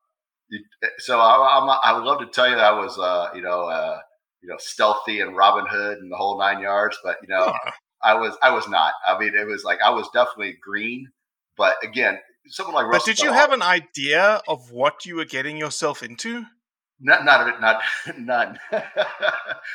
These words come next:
Speaker 1: I didn't know about it until I was sitting there twenty yards from a Cape Buffalo, and,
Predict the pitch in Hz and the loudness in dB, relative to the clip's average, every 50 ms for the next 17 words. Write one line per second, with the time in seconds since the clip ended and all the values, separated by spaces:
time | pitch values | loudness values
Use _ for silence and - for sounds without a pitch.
0 | - - - - 170 208 220 208 170 165 170 180 185 165 - 139 135 131 131 127 | -12 0 2 4 4 4 4 2 4 6 6 6 6 6 6 6 6 4 4 0
1 | 120 110 - - 131 131 135 120 110 - - - 135 143 139 135 120 120 120 117 | -2 -6 -8 -4 -2 -2 -2 -2 -4 -8 -6 -4 -4 -4 -2 -2 0 2 2 2
2 | 117 - - - _ _ _ - - 139 143 139 139 131 123 127 127 131 127 - | 0 -2 -6 -12 _ _ _ -10 -6 -4 -4 -4 0 2 4 4 4 4 2 -2
3 | - 113 110 101 98 - - 123 120 120 - - 123 - - - 120 104 98 95 | -4 -4 -6 -8 -6 -4 -4 -4 -4 -2 2 2 2 2 2 -2 -4 -4 -4 -4
4 | 95 95 95 - - - _ - - - - - _ _ _ 113 117 120 117 113 | -4 -4 -6 -8 -12 -14 _ -20 -20 -20 -20 -20 _ _ _ 4 4 4 4 2
5 | 107 107 | -2 -4